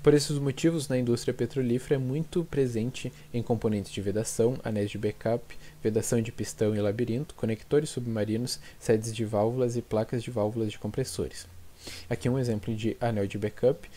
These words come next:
também encontrado na forma de caixa de engrenagem, guia ortopédico para braço e matriz de fechamento.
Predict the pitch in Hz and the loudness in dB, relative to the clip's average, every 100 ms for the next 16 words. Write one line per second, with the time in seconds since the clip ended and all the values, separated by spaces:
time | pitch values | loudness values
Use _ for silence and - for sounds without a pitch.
0 | - - 117 107 113 120 107 104 104 107 | -6 0 2 2 2 -2 0 2 2 0
1 | 104 101 101 95 - 139 139 127 110 107 | -2 -2 -2 -6 -2 -2 -2 -4 0 0
2 | 104 110 117 - 127 120 139 131 - 117 | 0 -2 -4 -6 -6 2 4 4 0 -2
3 | 107 107 113 131 - 143 - - - - | 2 2 2 -4 -6 -10 -12 -16 -14 -6
4 | - 110 101 104 113 127 - - - 127 | 0 2 4 4 2 2 -2 -4 -4 -2
5 | 127 127 117 117 117 120 - 135 85 - | -2 0 0 0 0 -4 -2 -2 -4 -8
6 | - | -16